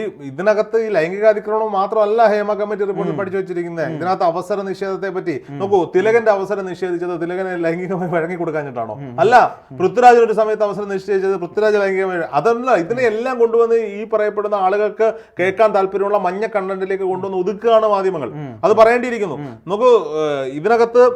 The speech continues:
Speaker 1: വേറെ ഒരുപാട് കാര്യങ്ങൾ സംഭവിക്കുന്നുണ്ട്. ഇപ്പൊ
Speaker 2: ഉം.
Speaker 1: ആഷിഖ് അബു ഫെഫ്കയിൽ നിന്ന് രാജിവെച്ചു.
Speaker 2: ഉം.
Speaker 1: ആഷിഖ് അബു കുറെ കാര്യങ്ങൾ തുറന്നു പറഞ്ഞിട്ടുണ്ട്. ബി
Speaker 2: ഉം.
Speaker 1: ഉണ്ണികൃഷ്ണനെ പറ്റിയൊക്കെ ഉള്ള വലിയ ആരോപണങ്ങൾ ഉണ്ടാക്കിയിട്ടുണ്ട്.
Speaker 2: ഉം.
Speaker 1: ഇപ്പൊ വിനയൻ,
Speaker 2: ഉം.
Speaker 1: ഏഹ്, ബി ഉണ്ണികൃഷ്ണനെ മാറ്റി നിർത്തുന്നുണ്ട്. വിനയനെ
Speaker 2: ഉം.
Speaker 1: തൊഴിലിടങ്ങളിൽ നിന്ന് വിലക്കിയ ആളാണ്.
Speaker 2: ഉം.
Speaker 1: അങ്ങനെ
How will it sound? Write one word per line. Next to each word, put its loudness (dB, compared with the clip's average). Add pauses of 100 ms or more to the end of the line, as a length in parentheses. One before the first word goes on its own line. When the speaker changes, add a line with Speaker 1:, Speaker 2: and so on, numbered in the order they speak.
(240)
Speaker 1:
വേറെ 4
ഒരുപാട് 2
കാര്യങ്ങൾ 2
സംഭവിക്കുന്നുണ്ട്. -2
ഇപ്പൊ -4
Speaker 2:
ഉം. 2
Speaker 1:
ആഷിഖ് -2
അബു -2
ഫെഫ്കയിൽ -6
നിന്ന് -6
രാജിവെച്ചു. -6
Speaker 2:
ഉം. -6
Speaker 1:
ആഷിഖ് -6
അബു -2 (180)
കുറെ 0
കാര്യങ്ങൾ 0 (100)
തുറന്നു -2
പറഞ്ഞിട്ടുണ്ട്. -8
ബി -6
Speaker 2:
ഉം. -4
Speaker 1:
ഉണ്ണികൃഷ്ണനെ -12
പറ്റിയൊക്കെ -12
ഉള്ള -6
വലിയ -6
ആരോപണങ്ങൾ -6
ഉണ്ടാക്കിയിട്ടുണ്ട്. -10
Speaker 2:
ഉം. -18
Speaker 1:
ഇപ്പൊ -10
വിനയൻ, -4 (200)
Speaker 2:
ഉം. -16
Speaker 1:
ഏഹ്, -10
ബി -4
ഉണ്ണികൃഷ്ണനെ -4
മാറ്റി -6
നിർത്തുന്നുണ്ട്. -8
വിനയനെ -8 (220)
Speaker 2:
ഉം. -14
Speaker 1:
തൊഴിലിടങ്ങളിൽ -4
നിന്ന് -8
വിലക്കിയ -4
ആളാണ്. -4
Speaker 2:
ഉം. -14
Speaker 1:
അങ്ങനെ -2